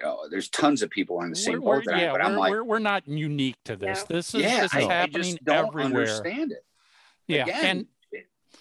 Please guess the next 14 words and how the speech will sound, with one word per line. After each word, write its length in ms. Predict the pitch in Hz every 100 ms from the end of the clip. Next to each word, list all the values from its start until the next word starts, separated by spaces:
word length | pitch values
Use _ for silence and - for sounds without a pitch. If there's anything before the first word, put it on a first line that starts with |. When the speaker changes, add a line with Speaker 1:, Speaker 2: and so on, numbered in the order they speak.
| - - - - -
Speaker 2:
you 140 | - 175
know, 180 | 165 -
and, 200 | 196 180 208
and, 160 | 196 -
and 120 | 208 -
all 340 | 214 277 285
we 160 | 254 240
want 600 | 202 220 302 254 214 - _ _ _ -
really 520 | 151 185 - - 170 190
is 240 | 180 -
just 340 | - - - - _
acknowledge 840 | 226 226 208 370 453 381 175 135 -
this 240 | 165 -
problem. 840 | - - 202 392 359 160 - 90